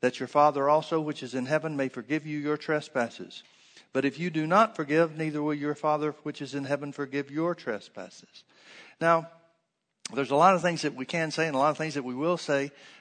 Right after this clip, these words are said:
Um, let me, uh, preface, uh, my, my comments this evening with, uh, with the,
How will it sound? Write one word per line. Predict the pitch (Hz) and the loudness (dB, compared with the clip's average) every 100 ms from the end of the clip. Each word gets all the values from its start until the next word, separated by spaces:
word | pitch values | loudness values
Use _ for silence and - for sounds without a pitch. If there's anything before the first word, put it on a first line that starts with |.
| - | -4
Um, | 135 127 120 - | 0 0 0 -6
let | 131 147 | -2 -2
me, | 156 139 | 0 0
uh, | 131 120 | 0 0
preface, | 170 165 131 - 143 | 0 -2 -4 -6 -4
uh, | 127 | -2
my, | 120 127 127 - | 0 -2 -2 -6
my | 123 117 110 | -8 -8 -4
comments | 160 151 131 123 - _ _ _ | -2 -2 -2 -6 -12 _ _ _
this | 127 - | -6 -2
evening | 147 139 127 | -4 -2 -4
with, | 123 120 - | -4 -6 -8
uh, | 127 120 113 107 | -4 -2 -4 -6
with | 131 120 123 - | -12 -10 -10 -8
the, | 117 110 | -10 -10